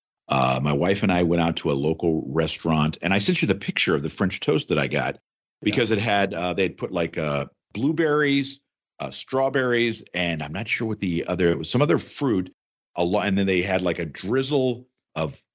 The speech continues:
Speaker 1: I guess it was some sort of, I don't know if it was maple syrup, it was some kind of syrup drizzled on it, and, uh, like, maybe some powdered sugar on it.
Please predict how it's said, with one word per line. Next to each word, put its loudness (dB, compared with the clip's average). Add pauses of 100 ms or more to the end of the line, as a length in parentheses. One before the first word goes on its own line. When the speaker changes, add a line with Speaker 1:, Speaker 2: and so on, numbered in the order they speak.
(120)
Speaker 1:
I -6
guess 0
it 2
was 2
some -2
sort 2
of, 0
I 4
don't 4
know 2
if -6
it 2
was 2
maple 2
syrup, 0
it -4
was -2
some 0
kind 0
of -2
syrup 0
drizzled -2
on 2
it, -2 (520)
and, 2 (280)
uh, -2
like, -4
maybe -2
some -4
powdered 0
sugar 2
on 4
it. 0